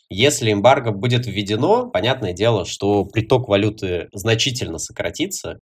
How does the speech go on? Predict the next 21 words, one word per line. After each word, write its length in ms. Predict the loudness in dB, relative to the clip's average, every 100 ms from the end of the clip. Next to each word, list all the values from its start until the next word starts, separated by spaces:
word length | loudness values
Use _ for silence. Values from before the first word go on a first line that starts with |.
| -4
Нужно 260 | -2 0 0
будет 320 | 0 -2 -4
уже 160 | -4
стабилизировать, 960 | -4 -4 -8 -6 -2 -2 -2 -4 -8 -10
э, 140 | -8 -4
с 100 | 4
обратной 440 | 6 6 4 2
стороны 600 | -10 -6 -4 -2 -2 -4 -8
каким-то 400 | -12 -12 -10 -10
образом 400 | -10 -14 -14 -14
курс, 420 | -14 -12 -12 -14
вот 140 | -18 _
как 220 | -2 -2
это 120 | -4 -12
было 280 | -12 -12
сделано 580 | -10 -2 0 0 -2 -6
после 380 | -12 -14 -14 -16
заморозки 640 | -12 -6 -6 -6 -12 -14
резервов 640 | -12 -10 -10 -10 -10 -10 -14
Центрального 520 | -18 -14 -14 -14 -14
банка. 400 | -10 -10 -10 -20